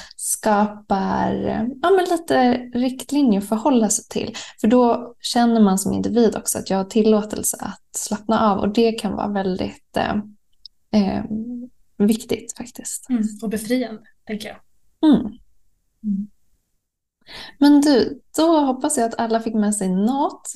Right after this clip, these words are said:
Speaker 1: från dagens avsnitt. Och, eh, stort tack, Frida, för att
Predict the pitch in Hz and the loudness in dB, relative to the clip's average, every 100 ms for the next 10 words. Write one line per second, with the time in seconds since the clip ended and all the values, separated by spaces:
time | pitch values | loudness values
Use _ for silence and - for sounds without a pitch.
0 | - - 202 190 190 190 185 180 - 185 | -8 -2 2 2 2 0 0 -2 -4 -6
1 | 180 196 - - - 190 190 - 226 370 | -4 -4 -6 -8 -4 -4 -4 -4 -2 -2
2 | - - 233 226 - - 233 214 220 - | -6 -4 -2 -2 -8 -2 2 2 0 -10
3 | - - - - - 311 254 247 247 - | -20 -10 -4 -2 0 2 2 2 -4 -14
4 | - - 240 - - - - 208 - 185 | -10 -4 -4 -6 -14 -12 -6 -6 -4 -4
5 | - - - 214 - | -2 -4 -4 -8 -8